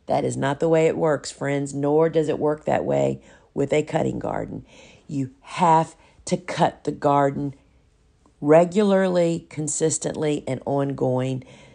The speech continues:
to actually keep the bed producing. So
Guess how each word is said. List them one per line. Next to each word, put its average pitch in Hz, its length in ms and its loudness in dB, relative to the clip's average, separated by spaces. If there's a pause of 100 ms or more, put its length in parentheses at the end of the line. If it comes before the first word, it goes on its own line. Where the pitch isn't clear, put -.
(140)
to - 160 -4
actually 151 460 2
keep 160 460 -4
the 160 100 4
bed 143 320 2
producing. 147 680 0 (560)
So 160 600 6